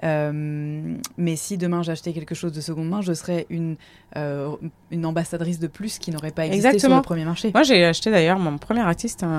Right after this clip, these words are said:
Speaker 2: un McQueen, euh, sur Vestiaire, et, euh, que j'aurais pas acheté en première main.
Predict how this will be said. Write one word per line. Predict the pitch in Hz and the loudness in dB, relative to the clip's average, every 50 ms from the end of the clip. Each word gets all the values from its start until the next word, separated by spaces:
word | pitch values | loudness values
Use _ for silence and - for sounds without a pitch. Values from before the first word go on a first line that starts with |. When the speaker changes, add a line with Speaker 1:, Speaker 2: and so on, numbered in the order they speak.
| 151 147 143 139 139 143 143 | -2 -2 -4 -6 -6 -8 -8
Speaker 2:
un | 143 | -6
McQueen, | 143 151 - - - 151 175 220 220 _ - - | -8 -8 -8 -8 -6 -6 -6 -6 -8 _ -6 -4
euh, | 160 160 | -4 -4
sur | 147 - - - 151 | -4 -6 -6 -6 -6
Vestiaire, | 147 139 143 139 - - 170 220 - - - - - - - - - - - - - - | -6 -6 -6 -6 -2 0 0 0 -2 -4 -12 -16 -12 -10 -8 -8 -8 -10 -12 -16 -4 2
et, | 165 180 180 170 170 165 | 4 6 8 8 8 8
euh, | 160 160 160 156 160 160 156 151 151 151 147 147 143 143 143 - 143 135 - - - | 8 8 6 6 4 4 2 2 0 0 -2 -2 -2 -4 -4 -4 -6 -6 -8 -10 -12
que | - - | -8 -4
j'aurais | 147 147 139 143 | -4 -2 -2 -2
pas | - 151 | -2 -2
acheté | 170 156 - - 175 165 | -2 -4 -4 -4 -4 -4
en | 156 147 143 143 143 | -4 -4 -6 -8 -10
première | - - - 151 147 139 | -10 -8 -6 -6 -4 -4
main. | 143 135 - | -6 -8 -10